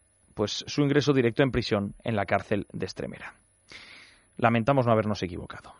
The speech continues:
Bueno, o, o la verdad es que, es que hemos acertado de pleno. ¿Qué ha dicho la presidenta del Parlamento catalán? Bueno, pues los que por allí han pasado, los miembros de la mesa, independentistas también, han acatado la aplicación del artículo ciento cincuenta y cinco en Cataluña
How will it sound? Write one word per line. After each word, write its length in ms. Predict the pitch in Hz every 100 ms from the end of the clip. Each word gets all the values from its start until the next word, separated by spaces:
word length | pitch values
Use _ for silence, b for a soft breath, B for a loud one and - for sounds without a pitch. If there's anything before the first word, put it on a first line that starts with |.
| -
Bueno, 160 | - - _
o, 200 | - 98 104
o 220 | 104 104 76 90
la 140 | 101
verdad 240 | 95 101
es 80 | 117
que, 140 | - 123
es 160 | 101
que 100 | -
hemos 140 | 110 101
acertado 420 | 107 101 110 98
de 120 | 92
pleno. 320 | - - - -
¿Qué 160 | - 196
ha 80 | 160
dicho 260 | 151 170
la 100 | -
presidenta 460 | - 104 113 123 113
del 160 | 104
Parlamento 500 | 98 104 104 107 101
catalán? 420 | 101 85 57 58 - - _ _ -
Bueno, 240 | 120 117 110 B B B -
pues 360 | 127 123 - - _ _ _
los 260 | 117 120 117
que 160 | 120
por 180 | 110 117
allí 140 | 117 156
han 120 | 170
pasado, 300 | 143 127 151
los 140 | 143
miembros 300 | 120 120 123
de 80 | 117
la 100 | 98
mesa, 220 | 95 -
independentistas 680 | 139 113 101 101 98 - 92
también, 400 | 95 90 98 170 - _ B B B
han 160 | - 143
acatado 340 | 165 185 190
la 60 | 165
aplicación 400 | 143 147 135 143
del 100 | 123
artículo 340 | 117 123 123
ciento 240 | 113 120 117
cincuenta 380 | 120 110 107
y 40 | 95
cinco 260 | 110 110
en 60 | 95
Cataluña 540 | 120 107 98 95 127